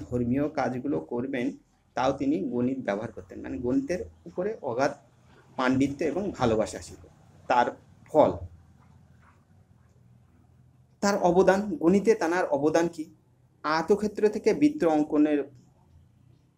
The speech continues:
প্রণালী তিনি বলেছিলেন, বৃত্ত থেকে বর্গক্ষেত্র অঙ্কনের প্রণালীও তিনি বলেছিলেন। আবার কি? পায়ের মান পঁচিশ বাই আট is equal to three point one two five বার করেছিলেন। এরপরে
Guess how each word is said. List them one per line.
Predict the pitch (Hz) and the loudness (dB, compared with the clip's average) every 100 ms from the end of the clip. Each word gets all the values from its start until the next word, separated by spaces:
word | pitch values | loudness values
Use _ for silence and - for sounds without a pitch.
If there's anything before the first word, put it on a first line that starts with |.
| _ | _
প্রণালী | 147 139 139 135 | 4 6 4 2
তিনি | 127 113 - - 123 | 0 -2 -6 -4 0
বলেছিলেন, | 123 135 143 180 - _ _ _ - | 2 0 -4 -4 -10 _ _ _ -12
বৃত্ত | 123 190 190 226 | -2 0 2 0
থেকে | 220 226 165 | 2 0 2
বর্গক্ষেত্র | 139 151 165 190 190 190 | 2 4 0 -2 -4 -2
অঙ্কনের | 180 190 208 202 | 0 -2 -4 -4
প্রণালীও | 185 180 190 240 160 | -4 -2 -2 -2 0
তিনি | 135 107 | 0 0
বলেছিলেন। | 101 - - - _ _ _ _ | -4 -8 -18 -20 _ _ _ _
আবার | 139 160 165 | -2 -2 0
কি? | 208 - | -4 -4
পায়ের | 156 170 202 156 | 0 2 4 2
মান | 135 196 - _ _ _ _ | 2 -2 -8 _ _ _ _
পঁচিশ | 190 196 254 208 175 | -2 0 2 2 2
বাই | 202 185 147 | -2 -2 -2
আট | 107 - 147 | -2 -2 -4
is | 151 | -2
equal | 165 190 | 0 0
to | 202 | -2
three | 170 180 | -2 -2
point | 196 208 165 165 | -2 -6 -2 -2
one | 180 | 0
two | 185 185 | -2 -4
five | 120 113 - 131 110 | -4 -4 -8 -6 -2
বার | 107 117 | -2 -2
করেছিলেন। | 101 101 98 98 107 _ _ - - - - - - - 185 | -6 -8 -10 -14 -14 _ _ -20 -20 -20 -20 -20 -20 -2 6
এরপরে | 202 220 | 6 6